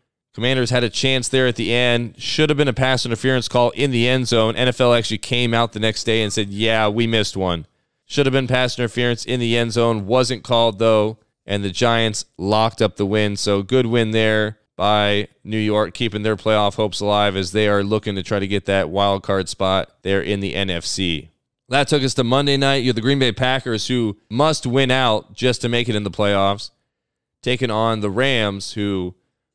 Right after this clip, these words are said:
obviously have packed it in on the season. Matthew Stafford shut down. Cooper Kupp's been out.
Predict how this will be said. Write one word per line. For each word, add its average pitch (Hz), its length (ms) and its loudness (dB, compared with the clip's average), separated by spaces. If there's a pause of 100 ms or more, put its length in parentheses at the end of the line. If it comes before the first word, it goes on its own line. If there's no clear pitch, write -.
(180)
obviously 117 320 0
have 95 140 -2
packed 127 320 -2
it 113 80 2
in 117 120 2
on 107 140 0
the 98 60 -4
season. 104 580 -2 (260)
Matthew 104 340 -6
Stafford 110 380 -4
shut 110 280 0
down. 113 500 0 (280)
Cooper 95 260 -8
Kupp's 120 300 0
been 113 180 -4
out. 107 420 0